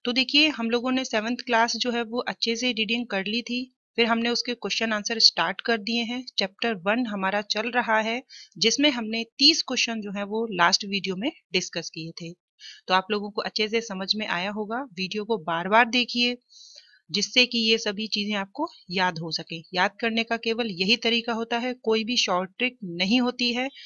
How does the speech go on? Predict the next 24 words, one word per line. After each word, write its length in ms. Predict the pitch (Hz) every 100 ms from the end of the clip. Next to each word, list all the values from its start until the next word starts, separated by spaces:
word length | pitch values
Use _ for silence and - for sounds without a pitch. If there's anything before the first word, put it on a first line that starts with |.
| - -
बार-बार 440 | 170 175 185 208 214
इनको 320 | 185 185 208 -
पढ़ना 340 | 170 165 175 311 - _ 190
पड़ता 360 | 165 - 156
है। 200 | 151 156 - _ _ _ - - - -
तो 80 | 226
चलिए 380 | 233 247 277 302
स्टार्ट 340 | - - 233
करते 280 | - 269 -
हैं 200 | 254 269 269
क्वेश्चन 520 | - 220 - 269 269
थर्टी 400 | 214 190 214 262 185
वन। 280 | 170 160 156 _ - - -
तो 60 |
हमने 280 | 220 240 262
लास्ट 320 | 233 214 240 269
वीडियो 340 | 262 226 247
में 200 | 240 247
यहाँ 300 | 240 196 214 220
तक 140 | 240 -
कर 140 | 214
लिया 260 | 240 240 226
था 220 | 226 226 226 - - _
कि 100 | 214